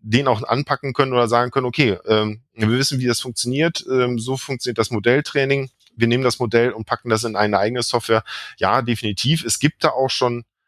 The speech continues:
andere oder ähnliche, ähm, Ansätze, zum Beispiel auch, äh, von unseren, äh, französischen Kollegen,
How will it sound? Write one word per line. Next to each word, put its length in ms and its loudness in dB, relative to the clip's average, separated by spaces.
andere 600 2
oder 160 2
ähnliche, 680 2
ähm, 320 0
Ansätze, 480 -2
zum 160 0
Beispiel 300 2
auch, 320 2
äh, 420 0
von 200 -6
unseren, 400 -8
äh, 200 -6
französischen 600 -6
Kollegen, 480 0